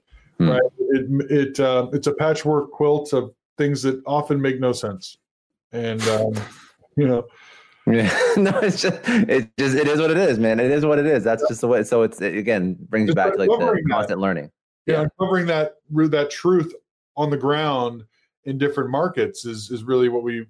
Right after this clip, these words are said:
Speaker 2: what we put a focus on.
Speaker 1: Um, somebody wants to get into, uh, into cannabis. Uh, you mentioned a few things. What would be the main thing that you would want to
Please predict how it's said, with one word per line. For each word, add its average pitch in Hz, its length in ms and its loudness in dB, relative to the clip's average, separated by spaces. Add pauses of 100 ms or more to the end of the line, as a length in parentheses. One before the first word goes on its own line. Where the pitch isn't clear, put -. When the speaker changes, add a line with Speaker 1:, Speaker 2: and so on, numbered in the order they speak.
Speaker 2:
what 123 160 -2
we 117 260 -4 (200)
put 127 120 -2
a 123 40 -4
focus 131 380 -2
on. 98 320 -6 (1300)
Speaker 1:
Um, 85 360 0
somebody 113 320 0
wants 113 260 0
to 107 60 -4
get 92 320 -2
into, 92 840 -2
uh, 80 460 0 (880)
into 101 880 -2
cannabis. 98 800 -4 (640)
Uh, 85 80 0
you 90 140 -2
mentioned 110 300 -2
a 92 60 -2
few 110 220 -4
things. 90 300 -4
What 104 100 0
would 123 100 0
be 123 100 0
the 104 100 -2
main 98 320 0
thing 90 260 -4
that 82 100 -6
you 87 140 -4
would 82 100 -4
want 82 360 -8
to 80 460 -8